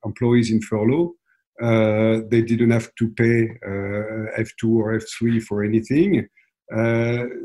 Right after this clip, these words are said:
so it was a quite bizarre situation, but the main thing was to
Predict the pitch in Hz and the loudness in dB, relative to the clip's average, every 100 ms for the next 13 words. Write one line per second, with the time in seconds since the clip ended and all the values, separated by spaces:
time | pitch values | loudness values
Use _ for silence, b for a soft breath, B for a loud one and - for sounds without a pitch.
0 | - - - 185 170 165 170 180 175 180 | -14 -10 -2 4 4 6 6 6 4 4
1 | 170 131 143 139 151 139 - 120 139 165 | 2 2 2 2 0 -2 -6 -4 2 2
2 | 170 123 113 131 - - B B _ _ | 4 4 4 4 0 -12 B B _ _
3 | _ 123 127 156 147 147 _ _ _ _ | _ -6 2 2 2 -2 _ _ _ _
4 | 139 180 208 202 208 208 185 160 - - | 2 6 6 4 2 4 4 2 0 -6
5 | - 151 156 | -4 -2 -2